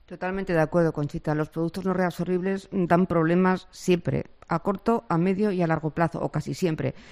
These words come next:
Pero, eh, yo siempre he dicho que la medicina estética, la más bonito es que no se note. Que se note, pero que no se note. Todo lo que no se nota es agradable a la vista, pero cuando hay algo que, que nos llama la atención, ya es demasiado artificial,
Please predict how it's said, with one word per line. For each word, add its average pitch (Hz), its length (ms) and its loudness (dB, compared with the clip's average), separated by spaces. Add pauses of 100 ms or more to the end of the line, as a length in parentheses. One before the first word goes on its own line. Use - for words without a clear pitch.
(280)
Pero, 208 400 2
eh, 180 400 2
yo 185 80 -2
siempre 214 220 0
he - 20 4
dicho 196 180 0
que 190 100 -4
la 175 60 2
medicina 147 280 2
estética, 185 580 -2
la 160 160 2
más 170 160 2
bonito 175 340 -2
es 170 140 -4
que 175 160 2
no 170 160 2
se 170 180 0
note. 151 480 -2
Que 202 120 0
se 202 160 0
note, 269 260 0
pero 165 300 4
que 160 100 2
no 165 140 2
se 160 120 -4
note. 151 360 -2 (260)
Todo 285 160 0
lo 302 80 4
que 294 100 2
no 269 100 2
se 254 120 -2
nota 262 400 -2 (460)
es 175 240 0
agradable 196 420 2
a 156 60 2
la 139 80 0
vista, 139 500 -4
pero 185 160 0
cuando 190 320 0
hay 240 140 0
algo 247 260 -4
que, 226 100 -8
que 220 200 -2
nos 202 160 0
llama 196 180 0
la 180 60 0
atención, 190 600 -2 (280)
ya 233 220 4
es 233 60 0
demasiado 175 360 0
artificial, 151 640 -2